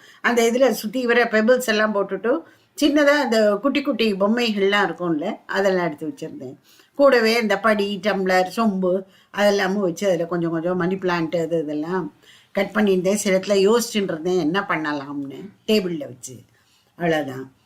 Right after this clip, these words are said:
ஏதோ ஒண்ணு இப்படி பண்ணணுங்கிறதுனால. நாளைக்கு வந்து அமாவாசைங்கிறதுனால கத்திரிக்காய் எல்லாம் பண்ண முடியாது.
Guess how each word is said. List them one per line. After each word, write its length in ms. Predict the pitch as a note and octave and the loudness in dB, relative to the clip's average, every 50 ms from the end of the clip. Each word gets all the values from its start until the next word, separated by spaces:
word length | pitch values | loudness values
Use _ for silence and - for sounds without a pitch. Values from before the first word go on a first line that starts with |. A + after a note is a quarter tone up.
| _ _ _ _ _ | _ _ _ _ _
ஏதோ 280 | F3 G3+ G3+ - G#3+ | -4 -2 0 2 2
ஒண்ணு 160 | G#3+ G3+ G3 F#3+ | 2 4 2 2
இப்படி 220 | F#3 F3+ F#3 F#3+ | 2 2 0 0
பண்ணணுங்கிறதுனால. 880 | F#3+ F#3 E3 E3+ F3 E3+ E3+ D#3 D3 D3 D3 C#3+ - - C3 B2+ A2 - - - - _ _ - - - - - | 0 0 0 0 0 0 0 0 0 -2 -2 -4 -6 -8 -8 -8 -8 -10 -14 -16 -18 _ _ -20 -20 -20 -12 -4
நாளைக்கு 560 | - G#3 A3 B3+ D4+ F4 F#4+ F#4+ - - C#4+ | 0 2 2 4 4 4 4 4 4 2 2
வந்து 240 | A#3 A3 A3 B3+ B3 | 2 2 2 2 2
அமாவாசைங்கிறதுனால 1080 | G#3 F#3+ F#3+ A3 A#3+ A#3 A3 G#3 G3 - - G#3 G#3 G#3+ G#3 G3+ E3+ - G3 F#3+ G3+ G#3+ | 2 2 2 0 2 4 4 2 2 2 0 -2 -2 0 0 -2 -2 -2 0 0 0 0
கத்திரிக்காய் 340 | G#3+ G#3+ G#3+ G#3+ G#3+ A#3+ A3 | 0 -2 -2 -2 0 0 2
எல்லாம் 180 | F#3 F3 F#3 F#3+ | 2 2 0 -2
பண்ண 200 | F3+ D#3+ E3+ G3+ | -2 -2 0 0
முடியாது. 640 | G#3+ G3 F3+ D#3+ D#3 D3 C3+ B2 D3 F#3+ G#3 - | 0 2 2 0 0 0 -2 -2 -2 -4 -4 -6